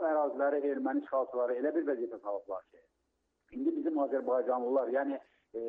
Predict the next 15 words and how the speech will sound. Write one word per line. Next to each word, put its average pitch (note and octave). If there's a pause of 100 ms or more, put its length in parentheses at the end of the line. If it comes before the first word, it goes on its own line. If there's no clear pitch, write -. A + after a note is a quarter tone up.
(140)
Xankəndində C3
yaşayan A2+
vaxtı A2+
ilə A#2 (140)
otuz A2+
il B2
bundan A2+
öncə G#2 (340)
Xankəndində, A#2+ (320)
e, A2+ (100)
Şuşada, A#2+ (300)
nə A2+
bilim, A2+ (320)
digər C3+
ərazilərdə A#2